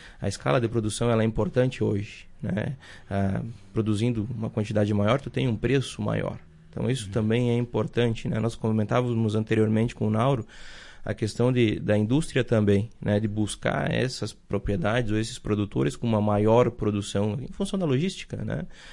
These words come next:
Speaker 1: Muitas vezes é, é, é, não é viável pra indústria buscar, é, um local um pouco mais distante, trinta, quarenta, cinquenta litros de leite, né? Então, é, de, de uma forma,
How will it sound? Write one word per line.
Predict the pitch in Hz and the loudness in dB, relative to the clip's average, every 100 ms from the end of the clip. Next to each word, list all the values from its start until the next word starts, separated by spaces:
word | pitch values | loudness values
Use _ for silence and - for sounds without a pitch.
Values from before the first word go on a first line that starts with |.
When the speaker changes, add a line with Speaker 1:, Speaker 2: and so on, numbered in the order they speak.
| - - | -16 -4
Speaker 1:
Muitas | 110 113 107 | 0 2 2
vezes | 123 147 135 | 2 2 2
é, | 104 98 - - - | 2 0 -8 -20 -12
é, | - 101 95 95 - - _ - - | -2 0 0 -2 -6 -16 _ -10 -4
é, | 98 98 - - | -2 -2 -4 -6
não | - 110 | 0 4
é | 127 | 4
viável | 120 113 107 151 147 110 107 | 4 4 4 2 0 -2 0
pra | 110 | 0
indústria | 110 117 151 - 131 | 2 0 -2 -4 -4
buscar, | 110 113 - 127 117 - - | -4 -6 -2 0 0 -2 -4
é, | - - | -4 -2
um | 113 113 113 - 110 | -2 -2 -2 -4 -4
local | 107 113 | 0 2
um | 120 | 2
pouco | 104 117 117 | 2 0 2
mais | 110 117 107 | 4 4 2
distante, | 104 - - 127 143 165 - - - - - - | -2 -4 2 4 4 2 0 -6 -6 -12 -20 -8
trinta, | - 82 - | -2 -2 -2
quarenta, | - 104 110 143 127 | -2 0 0 -2 -6
cinquenta | 107 113 123 139 113 | -6 -2 0 0 0
litros | 123 127 110 | 0 0 0
de | |
leite, | 107 120 147 - 113 | 2 2 0 -4 -4
né? | 107 131 151 - - - - | -2 -2 -4 -12 -18 -16 -2
Então, | 107 139 127 - | 2 4 2 0
é, | 101 - - - - - - - - | -2 -2 -8 -14 -14 -14 -14 -14 -14
de, | - - 123 - 110 | -14 -14 -14 -8 -2
de | |
uma | 107 104 | 2 2
forma, | - 117 127 110 98 131 | 4 6 6 4 0 -4